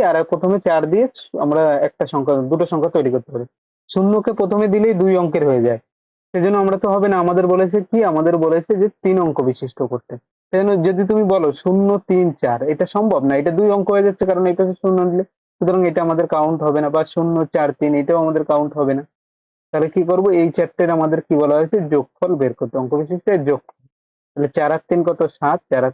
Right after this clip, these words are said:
তিন সাত, সাত আর সাত চোদ্দ। ওয়ান ফোর ডবল সেভেন কোনটা আছে দেখো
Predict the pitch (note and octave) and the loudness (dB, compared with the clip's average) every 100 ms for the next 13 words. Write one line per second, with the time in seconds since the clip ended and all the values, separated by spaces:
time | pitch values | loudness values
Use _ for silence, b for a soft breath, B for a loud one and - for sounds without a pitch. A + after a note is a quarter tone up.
0 | - C3 B2 - D#3+ - _ - B2 C#3+ | -4 -6 -6 -2 -2 -4 _ -8 -4 -4
1 | C3+ F#3 F#3 - B2 A#2+ B2 - _ _ | -2 -4 -2 -4 -2 -4 -10 -10 _ _
2 | _ D3 D#3 E3+ - F3+ D#3 C#3+ D3 C#3 | _ -2 0 0 0 -2 0 2 0 0
3 | D#3 E3+ E3 D3 C#3 C#3 C3+ - C#3+ C3+ | -2 -2 -2 -2 0 0 0 -4 -4 -4